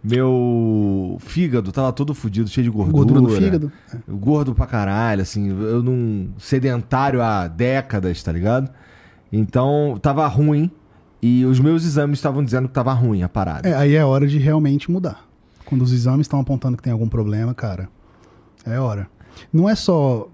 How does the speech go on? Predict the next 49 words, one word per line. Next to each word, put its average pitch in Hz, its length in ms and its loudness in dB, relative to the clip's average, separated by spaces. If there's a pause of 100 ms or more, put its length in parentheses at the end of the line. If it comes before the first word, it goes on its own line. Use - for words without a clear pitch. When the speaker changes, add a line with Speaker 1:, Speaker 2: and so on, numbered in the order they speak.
(120)
Speaker 2:
ficar 120 320 -4
aesthetic, 113 800 -10 (140)
é 143 80 -4
questão 156 320 -2
de - 60 -10
saúde 302 380 -2
mesmo. 233 320 -2 (400)
Speaker 1:
Pra - 140 2
mim, 147 60 4
Speaker 2:
Envelhecimento 160 420 4
Speaker 1:
é - 40 -2
Speaker 2:
de - 40 -4
Speaker 1:
questão, 147 100 2 (100)
Speaker 2:
qualidade, 220 340 2
sim. 139 60 4
Speaker 1:
questão 139 200 2
de 127 80 -4
saúde 143 560 2
é 196 240 0
número 196 260 0
um. 147 280 0 (100)
Speaker 2:
É, 208 160 2
não 160 100 4
é 165 40 2
só 190 200 0
o - 40 2
look, 135 400 2
não 127 100 -4
é - 20 -6
só 123 240 -4
ficar 113 220 -8
bem, 98 220 -4
entendeu? 101 480 -8 (120)
É, 107 200 -4
o 110 40 0
benefício 156 480 0
que - 80 -8
vem 156 160 0
tudo 220 400 -4
com, 170 300 -2
com 139 160 -4
você 135 180 -2
fazer 127 200 -2
dieta, 127 420 -2
treino, 127 500 -4 (380)
é 120 140 -4
a 120 40 -2
saúde 226 440 -2
mesmo. 156 320 -2